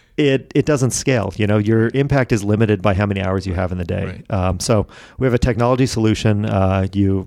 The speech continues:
Speaker 1: you buy it on a per person per month kind of license. And what we do is we first identify within an organization what behaviors people should change to maximize their happiness, to maximize productivity,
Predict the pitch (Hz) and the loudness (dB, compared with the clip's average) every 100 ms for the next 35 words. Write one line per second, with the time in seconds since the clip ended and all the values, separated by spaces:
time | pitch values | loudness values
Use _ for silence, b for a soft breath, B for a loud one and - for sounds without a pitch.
0 | - 95 104 110 98 98 95 - 113 107 | -6 -2 2 2 2 0 0 -2 0 0
1 | - 98 101 98 92 98 95 101 - 101 | 0 0 0 0 -2 -4 -4 -4 -4 -4
2 | 98 - 104 98 120 101 - B B B | -4 -6 -6 -6 -6 -10 -14 B B B
3 | B - 120 113 110 107 123 113 101 190 | B -2 2 2 2 0 0 0 0 2
4 | 190 120 104 113 110 104 - 151 160 123 | 2 0 0 2 2 0 -2 -2 0 0
5 | 107 107 113 123 107 98 101 98 107 101 | 0 0 -2 -2 -4 -6 -6 -8 -6 -2
6 | 107 107 104 101 95 87 90 92 - 90 | -2 -2 -2 -2 -2 -4 -4 -4 -6 -10
7 | B B B B B B B 127 135 151 | B B B B B B B 0 2 4
8 | 131 127 127 - 120 107 107 - 104 98 | 4 2 2 0 0 0 -2 -2 -2 -2
9 | 98 104 101 104 - 117 101 98 98 92 | -2 -2 0 0 0 -2 -2 -2 -2 -4
10 | - - 95 87 - 113 147 151 - - | -10 -10 -8 -4 -2 0 0 0 -2 -10
11 | - b b b b 104 101 101 104 98 | -20 b b b b -4 0 -2 -2 -4
12 | - 101 92 - 135 135 135 131 | -2 -4 -4 -2 0 2 2 0